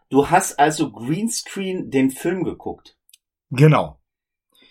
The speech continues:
Speaker 2: Ich möchte noch mal kurz meinen oled-Fernseher hier an der Stelle, äh, und meine Erlebnisse mit Netflix und in diesem Fall Disney.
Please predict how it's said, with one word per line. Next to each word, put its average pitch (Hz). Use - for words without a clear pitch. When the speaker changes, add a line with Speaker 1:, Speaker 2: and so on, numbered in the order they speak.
Speaker 2:
Ich -
möchte 170
noch 165
mal 147
kurz 156
meinen 123
oled-Fernseher 95
hier 101
an 92
der 101
Stelle, 127
äh, 127
und 147
meine 143
Erlebnisse 139
mit 120
Netflix 147
und 127
in 113
diesem 127
Fall 113
Disney. 139